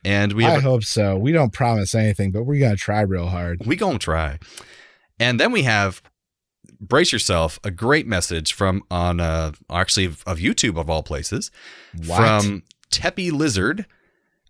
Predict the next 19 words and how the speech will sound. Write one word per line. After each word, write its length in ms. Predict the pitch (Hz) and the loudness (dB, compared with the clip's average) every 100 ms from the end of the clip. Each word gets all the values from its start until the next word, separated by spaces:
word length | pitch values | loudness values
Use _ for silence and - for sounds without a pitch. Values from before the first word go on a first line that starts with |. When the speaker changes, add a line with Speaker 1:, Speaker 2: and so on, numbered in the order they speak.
| - | 0
Speaker 1:
Uh, 160 | 98 98 | 2 2
he 140 | 135 | 2
Speaker 2:
Okay. 80 | 98 | 2
Speaker 1:
comments, 480 | 131 120 117 117 - | 2 2 0 0 -2
he 160 | 147 | 0
or 80 | 165 | 2
she 160 | - 139 | 2 2
comments, 440 | 117 107 101 - - | 2 2 0 -2 -6
"Howdy, 520 | - 185 175 131 131 | -2 0 0 0 0
I 120 | - 107 | -2 0
heard 260 | 175 180 | 0 0
your 100 | 147 | 0
joint 340 | 107 117 135 - | 2 0 0 -2
podcast 540 | 120 104 - 101 98 | -2 -2 0 0 0
with 120 | 101 | -6
the 60 | 85 | -4
Cosmic 380 | 107 113 113 - | -2 0 -2 -4
Pizza 260 | 107 - | -4 -2
Trio, 460 | 92 104 90 80 | -2 2 2 2